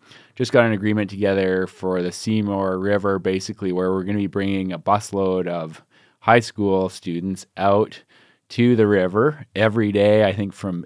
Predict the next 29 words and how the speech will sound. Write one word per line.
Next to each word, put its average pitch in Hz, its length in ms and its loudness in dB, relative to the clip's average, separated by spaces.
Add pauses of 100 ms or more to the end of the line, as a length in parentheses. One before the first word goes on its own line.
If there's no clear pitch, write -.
April, 101 400 -2
May, 95 300 -2
and 90 140 -6
June, 98 440 -2 (360)
to - 80 -6
take 123 260 4
them 135 80 2
out 131 160 6
to 123 80 -2
the 117 60 2
river 117 220 4
to 95 80 -2
talk 107 300 4
about 135 260 2
salmon, 110 460 0
roll 104 200 2
over 117 160 0
some 117 240 -4
rocks, 104 420 -2
look 98 140 -4
for 120 160 -4
some 113 180 -6
bugs, 101 440 2
take 98 240 -4
them 110 100 -4
up 107 180 -4
to 120 100 -6
the 110 100 0
hatchery, 98 640 0